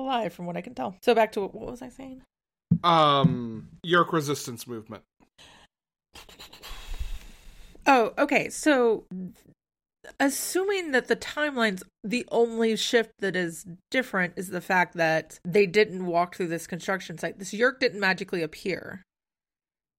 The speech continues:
Speaker 1: in this timeline. So did this Yeerk go into a person? Did he betray Visser three? Did he do a better job of hiding his betrayal?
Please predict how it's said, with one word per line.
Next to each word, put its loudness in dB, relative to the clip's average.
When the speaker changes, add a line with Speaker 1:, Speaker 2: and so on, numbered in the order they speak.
Speaker 1:
in -8
this -12
timeline. -8
So 0
did -4
this -2
Yeerk -2
go -4
into -6
a -2
person? -8
Did 2
he -8
betray -2
Visser -4
three? -8
Did 2
he -6
do -4
a -2
better 0
job -2
of -8
hiding -10
his -8
betrayal? -8